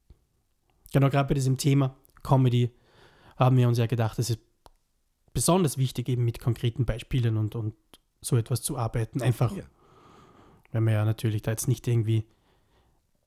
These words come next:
Speaker 1: groß auf die Theorie dahinter zu sprechen kommen wollen, weil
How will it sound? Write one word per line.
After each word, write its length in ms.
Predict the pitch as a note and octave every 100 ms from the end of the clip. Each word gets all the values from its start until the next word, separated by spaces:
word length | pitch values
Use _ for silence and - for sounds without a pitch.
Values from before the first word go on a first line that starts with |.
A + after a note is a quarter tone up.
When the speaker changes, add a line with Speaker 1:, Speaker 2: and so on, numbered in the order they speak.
| _ _ _ _ _ _ -
Speaker 1:
groß 460 | - B2 C3+ C3 C3+
auf 180 | A2+
die 140 | - A#2
Theorie 600 | - A#2 A2+ A2 C3+ C#3+
dahinter 420 | A#2+ A#2 G#2+ -
zu 100 | -
sprechen 420 | - G#2 - -
kommen 340 | - A2+ G#2 A#2
wollen, 260 | A2+ A#2+
weil 300 | A2+ A2+ A#2